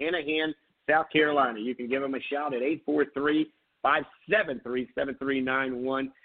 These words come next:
And go ahead and get yourself set up for a one-on-one conversation, if you will. They'll tell you what you need, where you're going, and what you're doing. They have got an incredible group of guys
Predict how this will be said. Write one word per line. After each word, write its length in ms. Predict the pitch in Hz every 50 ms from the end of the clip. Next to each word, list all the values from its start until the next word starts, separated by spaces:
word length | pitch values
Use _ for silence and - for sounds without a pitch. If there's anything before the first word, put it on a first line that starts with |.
| - _ -
And 260 | 135 139 139 139 135
go 120 | 139 240 302
ahead 100 | 359 311
and 80 | 240
get 160 | 226 233 233
yourself 320 | 220 196 - - 214 196 156 - _
set 200 | - 185 175 175
up 140 | 175 165 -
for 140 | - 151 143
a 40 | 135
one-on-one 720 | 131 143 165 165 156 147 147 139 143 143 143 139 131 131 _ _ _ _ _ _
conversation, 680 | - 156 160 147 135 120 - - 151 151 143 143 - 113
if 100 | 101 87 _
you 120 | - 98 98
will. 180 | 101 92 90
They'll 240 | 90 107 151 190 208
tell 160 | - - 196
you 100 | 190 175
what 140 | 165 170 165 - -
you 80 | 143
need, 380 | 139 151 156 156 156 151 147 135
where 100 | 143 143
you're 160 | 143 139 127
going, 300 | 135 143 143 147 143 139
and 100 | 131 127
what 160 | 139 131 -
you're 80 | 120 113
doing. 320 | 113 135 139 139 139 135
They 160 | 131 139 143 139 135
have 180 | 131 117 113
got 220 | 131 135 135 139 - -
an 100 | 120 120
incredible 600 | 120 117 - - _ - 170 190 190 190 165 160 156
group 260 | - 147 160 156 -
of 140 | 127 120 120
guys 300 | 143 151 156 160 160